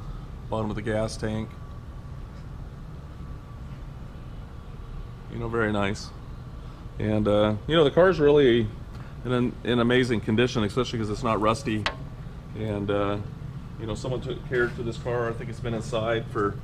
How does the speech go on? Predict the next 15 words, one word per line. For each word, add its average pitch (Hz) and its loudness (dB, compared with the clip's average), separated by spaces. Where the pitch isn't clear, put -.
many, 113 2
many 110 2
years. 110 4
And, 104 2
uh, 104 8
you - -2
know, 117 2
it 107 2
looks 107 -2
like 110 0
a - -2
real 110 4
good 113 2
one. 104 2
So 107 4